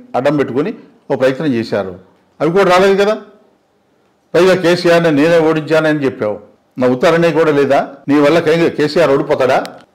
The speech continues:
జరిగే పని అనేది. అందువల్ల బాధ్యత లేకుండా,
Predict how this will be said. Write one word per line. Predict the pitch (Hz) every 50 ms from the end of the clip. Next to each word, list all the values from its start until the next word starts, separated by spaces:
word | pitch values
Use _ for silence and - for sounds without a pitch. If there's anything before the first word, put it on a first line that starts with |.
| _ _ _ _ -
జరిగే | 123 127 151 170 180 180
పని | 170 170
అనేది. | 160 135 123 120 - 110 135 185 - - - - - _ _ _ _ _ _ -
అందువల్ల | 147 214 240 220
బాధ్యత | - - - 92 117 156 165 156 196 185 196
లేకుండా, | 175 151 139 143 135 117 107 110 110 - -